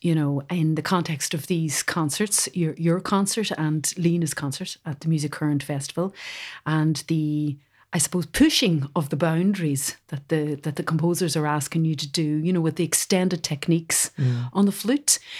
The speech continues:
Speaker 1: The flute being, you know, really one of these instruments that crosses different genres, classical and traditional music.
Speaker 2: Mm.
Speaker 1: You've collaborated with the composers to really extend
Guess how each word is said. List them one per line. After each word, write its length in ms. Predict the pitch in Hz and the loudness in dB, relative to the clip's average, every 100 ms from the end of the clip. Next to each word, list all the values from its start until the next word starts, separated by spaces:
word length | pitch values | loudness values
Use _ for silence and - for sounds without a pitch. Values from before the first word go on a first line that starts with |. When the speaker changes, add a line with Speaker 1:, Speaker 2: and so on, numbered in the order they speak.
| - - - - | -14 -16 -16 -2
Speaker 1:
The 80 | 208 | -2
flute 400 | - 262 277 - | 4 2 2 -2
being, 340 | 226 208 196 190 - | 0 2 2 2 2
you 140 | 202 | 2
know, 140 | 190 | 4
really 460 | 175 170 196 240 226 | 2 0 0 0 0
one 160 | 190 185 | 0 0
of 100 | 165 | 2
these 200 | 175 170 | 0 2
instruments 520 | 165 - 170 170 - | 0 0 -2 -2 -2
that 120 | 165 | -4
crosses 720 | - 240 262 254 214 180 - | -6 -4 -4 -2 -2 -2 0
different 400 | - 240 202 175 | -2 0 0 2
genres, 840 | 185 180 240 302 269 160 135 - - - | 2 2 4 2 2 0 0 0 -4 -8
classical 680 | - 190 190 - 196 180 175 - | 0 2 2 0 -2 -2 -2 -2
and 240 | 170 185 | -2 -2
traditional 540 | - 175 175 - 247 247 | -2 0 0 0 2 4
music. 480 | 247 247 240 - - - | 4 2 -2 -6 -12 0
Speaker 2:
Mm. 120 | 135 127 127 - _ _ _ _ | 2 2 -2 -10 _ _ _ _
Speaker 1:
You've 340 | 190 247 - - | 4 4 2 -8
collaborated 760 | - 190 180 190 214 233 175 165 | -2 0 2 2 2 2 0 -2
with 140 | 165 | -2
the 60 | 156 | -2
composers 760 | - 160 160 156 156 185 170 - | -4 -2 0 0 0 0 -2 -4
to 180 | - | -6
really 760 | 156 156 165 180 208 214 185 - | -4 -4 -2 0 2 2 2 0
extend 1080 | 147 143 - - 151 147 151 165 170 - - | -2 0 0 0 0 0 2 0 0 -2 -2